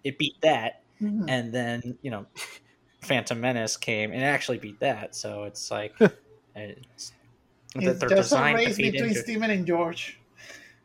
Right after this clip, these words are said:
Speaker 1: Yeah, it's just a friendly race.
Speaker 2: <laughs>
Speaker 1: And while
Speaker 3: It's
Speaker 1: they're
Speaker 3: like, "No, I'm
Speaker 1: talking,
Speaker 3: gonna
Speaker 1: by the
Speaker 3: be the
Speaker 1: way,
Speaker 3: box office king." <laughs>
Speaker 1: yeah, while they're talking, Palpatine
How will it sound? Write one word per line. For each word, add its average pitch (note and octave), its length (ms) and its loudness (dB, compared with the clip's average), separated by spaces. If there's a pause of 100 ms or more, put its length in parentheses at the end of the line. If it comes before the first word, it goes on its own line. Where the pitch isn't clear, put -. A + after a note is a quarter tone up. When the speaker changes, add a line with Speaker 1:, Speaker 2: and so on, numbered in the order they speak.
(180)
Speaker 1:
Yeah, E3+ 220 6
it's G#2+ 80 0
just - 160 -2
a B2+ 40 0
friendly G#2+ 380 2
race. G2 440 -4 (100)
Speaker 2:
<laughs> - 100 -12
Speaker 1:
And C3+ 300 2 (280)
while E3 260 10
Speaker 3:
It's A3 100 6
Speaker 1:
they're G3+ 100 8
Speaker 3:
like, - 140 0
"No, D#3+ 100 12
I'm C#3+ 60 12
Speaker 1:
talking, C4+ 220 12
Speaker 3:
gonna D#3 140 12
Speaker 1:
by - 0 -
the D3 120 10
Speaker 3:
be C#3+ 60 12
the B2+ 80 4
Speaker 1:
way, G#2+ 60 4
Speaker 3:
box G2 240 4
office G2 300 2
king." F2+ 460 0
<laughs> - 1200 -4
Speaker 1:
yeah, B2 160 4
while D#3 320 8
they're A3+ 180 6
talking, G#2 720 2 (460)
Palpatine B2+ 800 2